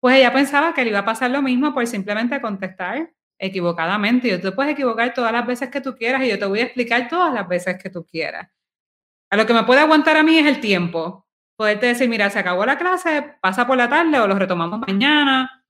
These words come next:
o me escribe. ¿Qué sucede?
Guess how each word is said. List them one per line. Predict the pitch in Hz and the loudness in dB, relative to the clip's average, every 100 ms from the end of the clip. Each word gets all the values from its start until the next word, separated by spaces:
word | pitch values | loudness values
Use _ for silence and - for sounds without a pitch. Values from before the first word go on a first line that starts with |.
| _ _ _ _ - | _ _ _ _ -6
o | 196 | -2
me | 185 160 | -2 -4
escribe. | - 302 320 311 277 277 269 _ _ _ _ _ _ _ _ _ | -2 0 0 2 2 0 -4 _ _ _ _ _ _ _ _ _
¿Qué | - 254 | 0 0
sucede? | 302 - 214 170 156 - | 0 0 0 0 -2 -10